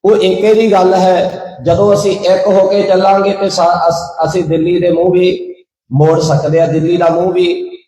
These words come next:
ਮੂੰਹ ਤੋੜ ਜਵਾਬ ਦਿੱਤਾ ਹੈ। ਅੱਜ ਨਹੀਂ, ਮੁੱਢ ਤੋਂ ਹੀ ਦਿੱਤੇ ਆ ਰਹੀ ਹੈ ਸਿੱਖ ਕੌਮ ਨੇ ਤੇ ਬਹੁਤ ਸਮੇਂ ਤੋਂ ਜਵਾਬ ਦਿੱਤਾ ਹੈ।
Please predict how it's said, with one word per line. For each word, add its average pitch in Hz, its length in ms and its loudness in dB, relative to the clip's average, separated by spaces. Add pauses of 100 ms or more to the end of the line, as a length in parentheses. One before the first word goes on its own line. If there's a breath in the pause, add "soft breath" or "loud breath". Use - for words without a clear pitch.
(180)
ਮੂੰਹ 196 240 0
ਤੋੜ 180 180 4
ਜਵਾਬ 165 480 2
ਦਿੱਤਾ 165 300 0
ਹੈ। - 300 -6 (120)
ਅੱਜ 214 140 2
ਨਹੀਂ, 240 300 0
ਮੁੱਢ 185 300 0
ਤੋਂ 240 160 2
ਹੀ 226 80 2
ਦਿੱਤੇ 202 340 0
ਆ 185 140 2
ਰਹੀ 190 160 0
ਹੈ 190 80 -2
ਸਿੱਖ 190 300 -6
ਕੌਮ 190 400 0
ਨੇ 214 180 -4
ਤੇ 202 80 -4
ਬਹੁਤ 180 340 -2
ਸਮੇਂ 180 320 -2
ਤੋਂ 180 140 -4
ਜਵਾਬ 147 440 0
ਦਿੱਤਾ 139 240 -6
ਹੈ। - 160 -10